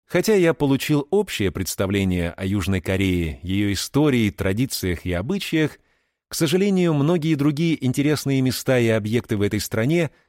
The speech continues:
остаются для меня неисследованными. Среди них, к примеру, главный порт страны – Пусан, где, как и в Сеуле, сохранились древние исторические реликвии, есть крупный рыбный рынок – Чигальчи – со своей атмосферой,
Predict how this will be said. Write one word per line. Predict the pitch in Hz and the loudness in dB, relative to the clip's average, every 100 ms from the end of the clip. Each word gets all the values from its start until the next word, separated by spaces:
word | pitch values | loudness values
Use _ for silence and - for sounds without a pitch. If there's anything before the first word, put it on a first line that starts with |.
| _ | _
остаются | 101 - 120 185 - 147 | -8 -2 0 0 -2 0
для | 123 | 2
меня | 123 139 135 | 2 2 2
неисследованными. | 101 120 135 - - 127 131 85 76 73 67 67 _ _ _ _ _ _ - | 2 2 2 -2 -2 0 0 0 -2 -6 -8 -12 _ _ _ _ _ _ -10
Среди | - 107 101 | -4 0 2
них, | 107 139 - | 2 0 -4
к | - | -4
примеру, | - 107 123 123 | 0 2 2 2
главный | 98 104 127 151 151 | 0 0 0 2 -2
порт | 139 165 180 - | -2 0 0 -2
страны – | - - 87 78 60 - | -4 -2 0 -2 -6 -8
Пусан, | 135 131 - 170 135 76 - _ _ _ - | -6 -4 -2 0 0 -2 -8 _ _ _ -8
где, | 95 95 110 | -2 0 0
как | 110 - | 0 -2
и | 101 | -6
в | |
Сеуле, | - 101 117 131 113 - _ _ | -4 0 2 2 2 -2 _ _
сохранились | - 104 98 107 117 104 | -4 -2 0 0 2 0
древние | 92 101 123 117 110 104 - | 0 0 0 2 0 0 -4
исторические | - 113 117 107 95 - 92 87 | -4 0 0 -2 -4 -2 -2 0
реликвии, | 95 117 123 85 69 62 _ _ _ | 2 0 0 -4 -4 -8 _ _ _
есть | - 101 113 - | -4 0 0 -4
крупный | - 110 110 95 92 | -2 0 0 0 0
рыбный | 87 92 82 90 85 | 0 -2 0 0 0
рынок – | 95 143 170 - - - | 0 2 0 -4 -14 -8
Чигальчи – | - 147 156 143 - 165 156 - _ _ | -6 0 -2 -2 -4 0 -2 -4 _ _
со | - | -4
своей | 143 139 147 147 | -2 0 2 2
атмосферой, | - 131 - - 147 139 139 | 0 -2 -2 0 2 4 2